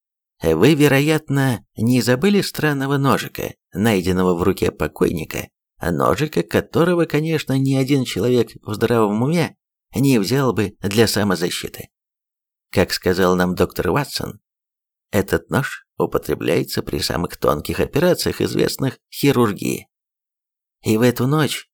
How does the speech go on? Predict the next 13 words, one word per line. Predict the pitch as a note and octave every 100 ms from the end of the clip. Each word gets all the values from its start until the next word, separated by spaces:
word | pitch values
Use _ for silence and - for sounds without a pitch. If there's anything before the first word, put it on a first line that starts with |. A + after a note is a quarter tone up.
| _ _ _ _ _ -
он | G#2 F#2 -
также | C3+ F#3 F#3 -
предназначался | - F#2+ G2 F#2 G2 F#2 F2+ G2 - A2
для | G#2 C#3
очень | F3+ - B2+ -
тонкой | C#3+ D#3 - A#2+
операции. | - - F2+ E2 A1+ - - - - _ _ _ _ _ _ _ -
Как | F2+ E2+
знатоку | F#2 F2+ F2+ - F2+ E2+
скакового | - E2 F2 F2 E2
дела, | E2 C#3+ - G#1+
вам, | F2+ F2
полковник, | - A1 - E3 D#3+